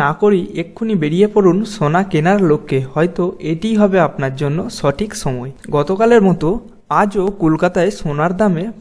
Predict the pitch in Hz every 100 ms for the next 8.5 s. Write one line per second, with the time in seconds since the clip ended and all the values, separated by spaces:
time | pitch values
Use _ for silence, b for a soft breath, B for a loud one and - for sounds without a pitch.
0 | - - 160 214 233 165 - 226 - -
1 | 151 - 147 135 127 131 135 147 147 -
2 | 147 147 185 190 196 - 151 143 180 175
3 | 202 208 151 170 202 185 190 - 220 214
4 | 170 147 - 131 127 135 B B B -
5 | 131 - 170 190 220 - 160 208 190 170
6 | - - 147 175 170 208 202 151 185 190
7 | 196 214 208 175 147 139 170 196 - 202
8 | 220 - - 139 135